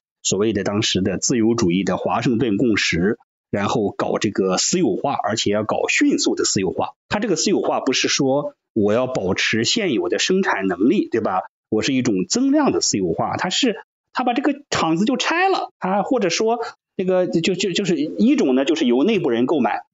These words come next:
就是由管理层去购买。这些管理层呢，本来就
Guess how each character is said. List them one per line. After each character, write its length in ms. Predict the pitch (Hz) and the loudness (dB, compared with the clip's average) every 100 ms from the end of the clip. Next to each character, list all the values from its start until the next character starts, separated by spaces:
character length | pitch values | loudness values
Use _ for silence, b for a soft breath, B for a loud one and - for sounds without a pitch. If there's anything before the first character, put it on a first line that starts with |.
| _ | _
就 80 | 117 | -2
是 120 | 135 | 0
由 140 | 117 92 | 2 0
管 200 | 127 185 | 0 0
理 100 | 127 | 2
层 180 | 127 | 0
去 100 | 143 | 0
购 160 | 151 123 | 0 0
买。 160 | 90 - _ | -2 -6 _
这 100 | - | -6
些 100 | 165 | -2
管 160 | 127 135 | 0 0
理 40 | |
层 180 | 135 - | 0 0
呢， 80 | 120 | -2
本 220 | 117 107 | -2 -4
来 140 | 92 98 | -2 0
就 160 | 127 | 0